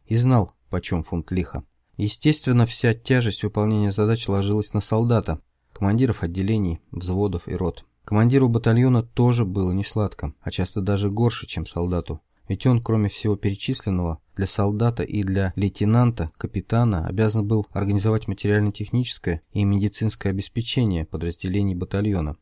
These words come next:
Батальоны, как правило, действовали на самостоятельном направлении. Именно ему, командиру батальона, в первую очередь надо было управлять и огнем артиллерии на поле боя, и бомбо-штурмовыми действиями авиации,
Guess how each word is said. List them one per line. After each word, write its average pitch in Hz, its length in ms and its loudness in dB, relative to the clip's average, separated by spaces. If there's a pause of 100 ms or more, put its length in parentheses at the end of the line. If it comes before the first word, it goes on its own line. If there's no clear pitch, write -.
(100)
Батальоны, 123 520 4
как - 200 -8
правило, 113 340 2
действовали 107 540 0
на 98 140 0
самостоятельном 104 640 -2
направлении. 101 720 2 (200)
Именно 117 460 6
ему, 123 360 4 (100)
командиру 95 440 0
батальона, 90 720 0 (160)
в - 80 -20
первую 120 300 4
очередь 113 260 -2
надо 104 180 0
было 104 160 2
управлять 104 500 0
и 107 160 -2
огнем 104 440 0
артиллерии 107 640 0
на 85 160 -2
поле 85 300 -4
боя, 85 340 -2 (280)
и 123 260 2 (100)
бомбо-штурмовыми 110 1120 2
действиями 104 600 -2
авиации, 101 760 -2